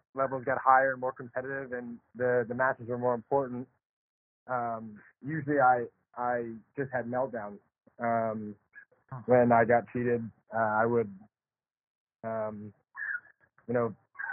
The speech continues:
Speaker 1: freak out, call the ref. Um,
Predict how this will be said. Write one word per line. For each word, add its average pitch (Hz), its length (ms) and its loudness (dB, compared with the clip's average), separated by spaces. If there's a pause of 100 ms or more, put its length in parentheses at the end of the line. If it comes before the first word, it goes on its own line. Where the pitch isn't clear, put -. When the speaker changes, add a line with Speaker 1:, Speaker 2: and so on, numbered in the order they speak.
Speaker 1:
freak 151 260 2
out, 147 280 8
call 143 180 0
the 127 80 -4
ref. 135 300 -2 (1000)
Um, 127 520 -8